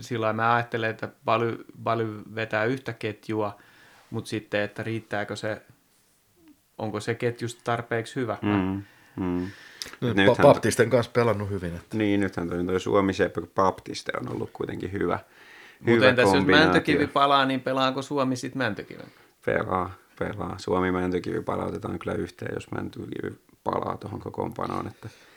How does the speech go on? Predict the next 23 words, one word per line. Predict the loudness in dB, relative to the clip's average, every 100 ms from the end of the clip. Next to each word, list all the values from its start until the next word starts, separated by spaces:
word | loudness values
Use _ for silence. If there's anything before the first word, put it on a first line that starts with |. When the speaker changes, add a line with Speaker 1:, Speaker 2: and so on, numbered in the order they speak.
| -20 -20 _ _ _ _
Speaker 3:
Niin | -6
onko | -2
se | 0
nyt | 0 -2
sillä, | -2 2 2
että | 4
meillä | 4 4
ei |
ole | 4
paikkaa | 6 4 4 2
Nikolissinille, | 2 2 0 -2 -6 -6
että | -8 -6
palautetaan | 0 4 2 0 -6 -6
se | -4
sitten? | -4 -2 -2 -2 -2 -2 2 2 2 -2 -2 0
Speaker 2:
<laughs> | 4
Ei, | 6
kun | 4
se | 4
laitetaan | 4 4 4 4 2 0
ykkösen | -2 -2 0 2 4
laitaan | 6 6 4 0 0
Kontiolan, | 2 2 2 0 0